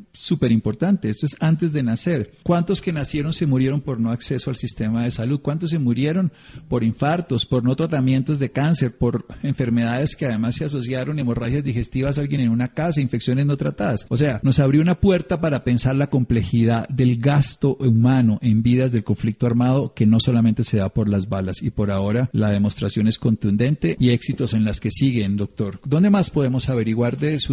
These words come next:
trabajos? ¿Dónde podemos aprender más de todas esas investigaciones que ha hecho, doctor Giancarlo?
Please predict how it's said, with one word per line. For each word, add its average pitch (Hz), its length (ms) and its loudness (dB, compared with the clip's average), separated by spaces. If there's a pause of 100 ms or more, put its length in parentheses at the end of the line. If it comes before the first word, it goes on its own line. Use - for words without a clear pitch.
trabajos? 131 520 0
¿Dónde 127 180 0
podemos 120 400 -2
aprender 113 460 -2
más 120 200 0
de 123 120 -4
todas 120 280 0
esas 120 140 -2
investigaciones 110 720 -2
que - 80 -6
ha 120 80 -2
hecho, 110 180 -6
doctor 95 240 -4
Giancarlo? 101 500 -4